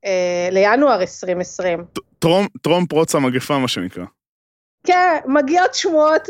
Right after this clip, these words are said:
Speaker 1: מסין. אני במרץ בכלל חיה את זה שאני טסה לברלין, לכנס של העבודה. ואז אני כזה הולכת, אה, במשרד, זו העבודה הקודמת שלי, בגלל זה אני מרשה לעצמי ללכלך.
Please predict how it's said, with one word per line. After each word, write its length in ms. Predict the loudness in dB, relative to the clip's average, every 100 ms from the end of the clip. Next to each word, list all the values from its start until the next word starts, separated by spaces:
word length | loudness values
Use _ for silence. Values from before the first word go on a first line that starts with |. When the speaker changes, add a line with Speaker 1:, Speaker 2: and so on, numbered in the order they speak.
| 0
Speaker 1:
מסין. 840 | 2 4 2 -2 -2 0 0 -2 -12 -20 _ -4
אני 240 | -2 0 0
במרץ 640 | 0 2 2 0 -2 -4
בכלל 320 | -4 0 0
חיה 420 | 0 -2 0 2
את 80 | 2
זה 80 | 0
שאני 240 | 0 -2
טסה 300 | 0 0 0
לברלין, 500 | 0 0 0 0 0
לכנס 400 | -2 0 0 0
של 160 | 0 0
העבודה. 460 | 2 0 0 -2 -4 _ _ -20 _ _ -2
ואז 280 | 0 2
אני 200 | 2 0
כזה 240 | 0 0 2
הולכת, 480 | 2 2 0 -2 0
אה, 120 | 0
במשרד, 720 | -2 -4 -10 -8 -4 0 0 -2 _ _ -4
זו 100 | 0
העבודה 300 | 2 2 0
הקודמת 540 | -2 -2 0 -2 -4
שלי, 180 | -8 -10
בגלל 180 | -6 -2
זה 100 | -2
אני 80 |
מרשה 280 | -2 -4 0
לעצמי 320 | 0 -2 -4
ללכלך. 680 | -2 -2 -2 0 0 -2 -4